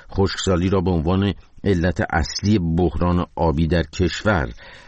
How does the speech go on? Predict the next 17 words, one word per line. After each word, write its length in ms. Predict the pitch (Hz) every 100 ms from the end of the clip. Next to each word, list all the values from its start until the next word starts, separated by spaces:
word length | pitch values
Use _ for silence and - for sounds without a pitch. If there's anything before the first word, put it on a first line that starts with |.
| -
توصیف 420 | - 87 - 80 -
کردند. 540 | 85 69 71 62 - - - - - - - - -
منوچهر 520 | - 208 214 180 180 165
بختیاری، 760 | 120 110 - 113 113 110 135
پدر 560 | 92 92 95 92 92 92 -
پویا 240 | 92 92
بختیاری، 600 | 80 87 - 98 90 107
از 180 | 98 80
جانباختگان 840 | 69 95 87 87 80 - 85 101 104
اعتراضات 800 | 92 87 95 87 87 98 101 101
سراسری 760 | - - 92 92 - 92 123
آبان 420 | 123 - 95 87 87
ماه 280 | 92 82
نود 300 | 92 85 80
و 60 | 80 82
هشت 200 | 80 -
ایران، 380 | 90 107 120